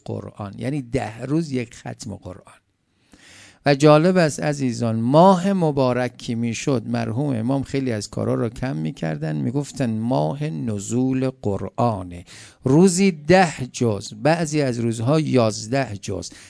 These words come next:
در سه روز مرحوم امام یک ختم قرآن داشتن،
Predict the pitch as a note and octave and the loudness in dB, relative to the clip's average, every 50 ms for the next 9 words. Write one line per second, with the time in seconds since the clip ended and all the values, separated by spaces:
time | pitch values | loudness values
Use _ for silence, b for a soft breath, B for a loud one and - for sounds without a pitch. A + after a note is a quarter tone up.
0 | B B B - D3+ D3+ D3 D#3 C#3+ - - - - D#3+ D#3 D#3 F3+ A3 A3 F3+ | B B B 4 4 4 4 2 0 -2 0 2 4 6 8 12 12 12 10 10
1 | D3 C#3 C3+ B2 A#2 A2 A2 G#2+ A#2+ B2 B2 A2+ G#2+ G#2+ A2 A2 G#2+ G#2 G#2 G2+ | 6 0 -2 -2 -2 -2 -4 -4 -6 -6 -6 -8 -8 -8 -10 -10 -10 -10 -10 -12
2 | G2+ G2 - - G2 G2 - - G2 F#2+ F#2 G2+ F#2+ F#2 - - F#2 E2+ E2 - | -12 -12 -12 -12 -12 -12 -12 -10 -12 -10 -10 -10 -12 -10 -10 -12 -12 -12 -14 -16
3 | - - - - _ - - | -18 -18 -18 -20 _ -20 -20